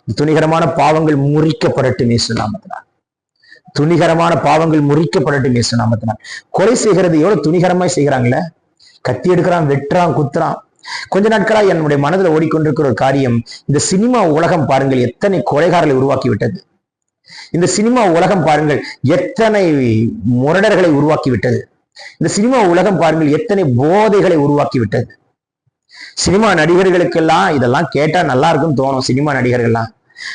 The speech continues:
நான் நீங்க நடிக்கிறீங்களோ இல்லையோ, பல பேருடைய வாழ்க்கைய, ந-, ந-, நடிகை, நடிகர்களால் பல பேருடைய வாழ்க்கை போராமா-, போராட்டமாய் போய்விட்டது. அந்த காலத்து துணை நடிகர்கள்லாம் இங்க எங்க இருக்கிறாங்க? அந்த காலத்து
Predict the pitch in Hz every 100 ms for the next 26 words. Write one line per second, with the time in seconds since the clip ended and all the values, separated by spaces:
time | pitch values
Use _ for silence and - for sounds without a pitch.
0 | - 131 165 151 127 139 156 170 160 180
1 | 165 160 156 156 135 - 123 117 127 151
2 | 147 175 151 131 151 160 160 123 110 -
3 | - _ _ _ _ _ - _ - -
4 | - - - - - 113 117 117 - 117
5 | - - 127 123 - 120 - 113 123 165
6 | 175 185 143 135 - - 156 156 170 165
7 | 143 131 - - 123 170 190 156 143 139
8 | 147 131 131 135 131 - 127 131 127 120
9 | 120 104 - - _ _ _ _ _ _
10 | _ _ - - - 147 156 185 220 220
11 | - 214 185 143 127 156 196 208 175 165
12 | 165 175 139 143 185 156 151 143 170 -
13 | _ _ _ _ _ _ - - - 147
14 | 175 202 220 214 226